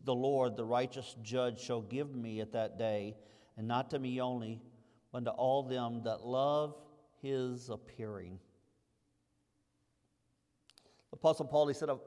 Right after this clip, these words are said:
he said he fought a good fight. At one point he said he, he fought with beasts at Ephesus.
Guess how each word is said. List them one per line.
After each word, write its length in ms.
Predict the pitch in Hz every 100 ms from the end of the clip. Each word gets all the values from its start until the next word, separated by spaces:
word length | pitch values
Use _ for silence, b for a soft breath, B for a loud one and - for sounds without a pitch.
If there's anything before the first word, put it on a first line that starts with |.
| - - _
he 60 |
said 220 | 131 170 147
he 80 |
fought 260 | 127 175 190
a 20 |
good 220 | 160 165
fight. 380 | - 156 147 127 - - _ _ _ _ _ _ b b b -
At 80 |
one 160 | 147 214
point 240 | - 202
he 80 | 185
said 240 | - 185 175
he, 180 | 175 - B -
he 100 | 175
fought 360 | - 202 190
with 240 | 185 127 127
beasts 420 | 208 247 - -
at 160 | 160
Ephesus. 680 | 151 180 160 - 117 95 -